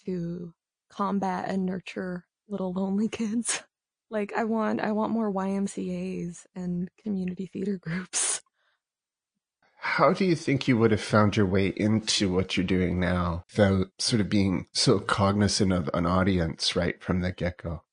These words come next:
Speaker 1: Yeah, absolutely. I mean, part, part of the health issue? Uh, wait, wait, what, what's that? Part,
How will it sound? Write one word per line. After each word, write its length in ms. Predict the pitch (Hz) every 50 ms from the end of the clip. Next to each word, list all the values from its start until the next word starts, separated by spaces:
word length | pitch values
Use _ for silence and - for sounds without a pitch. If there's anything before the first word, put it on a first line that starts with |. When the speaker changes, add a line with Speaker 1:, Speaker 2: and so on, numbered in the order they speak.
| _ _ - - -
Speaker 1:
Yeah, 380 | 392 427 415 392 339 240 - - _ -
absolutely. 500 | - 339 330 - - 415 427 392 - 214
I 140 | - - 320
mean, 320 | 359 359 359 359 349 - - _ _ _
part, 360 | - - 359 381 403 403 - _ _ _ _
part 480 | - - 320 320 339 349 359 - - _ _ -
of 420 | - 311 294 285 277 247 - - _ _ -
the 680 | 240 233 254 247 247 247 247 247 240 240 247 247 240 247 _ _ _ _ _ _ _ _ _ _ _ _ _ _ _ _ _ _
health 720 | - - - - 262 240 247 311 381 - - - - - _ _ -
issue? 380 | - 392 415 - - - - 453 494 539 539 539 554 571 571 571 - _ _ _ _ _ _ _ _ _ -
Uh, 680 | - 523 - 539 - - 277 - - - - - - -
wait, 260 | 494 494 508 508 494 - -
wait, 220 | - - - - - -
what, 200 | - - - 359 -
what's 280 | - 320 320 330 311 -
that? 180 | 311 - - -
Part, 160 | 403 -